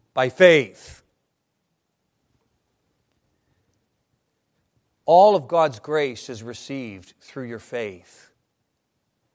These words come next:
If you don't have the faith to believe that you are truly feeding on the body and blood of Christ, then there's no grace. This is not something that works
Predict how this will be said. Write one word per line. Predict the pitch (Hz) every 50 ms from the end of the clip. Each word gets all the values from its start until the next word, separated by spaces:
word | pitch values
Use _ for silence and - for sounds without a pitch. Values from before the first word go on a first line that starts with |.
| _ _ _ _ _ _ _ _ _ _ _ _ _ _ _ _ _ _ _ _
If | 143 139 - -
you | 175 196
don't | 190 196 180 185 - -
have | - 170 175 175 170 139 131
the | 151 143
faith | - - - 196 190 190 175 - - _
to | - 147
believe | 127 127 143 143 147 190 214 208 185 147 123 120 120 120 117 113 _ _ _ _ _
that | - 143 143 156
you | 147 151 139
are | 139 131 123
truly | 131 - - - 190 202 208 202 170 143 131 123 120 117 - _ _ _
feeding | _ - 190 226 233 226 165 117 101 92 87 85 95 _ _ _ _ _ _ _
on | - 139 139 139 131
the | 127 131 123 120 117 - _ _ _ _ _ _ _ _ _
body | - 147 165 180 190 156 117 107 101 104 110 _ _ _ _ _ _ _ _ _
and | - 127 123 120 110 - _ _ _ _ _ _ _
blood | - 170 165 156 123 110 104 104 - _
of | - 113 110 - _
Christ, | - - 170 185 196 156 107 95 104 113 - - - - _ _ _ _ _ _ _ _ _ _ _ _ _ _
then | _ 131 120 113
there's | 110 110 101
no | 110 92 95
grace. | - 127 139 165 185 160 - - - -
This | - 143 123 -
is | 143 117
not | 117 147 165 180 -
something | - - 175 - - 160 143
that | 139 143 147
works | 147 147 135 117 -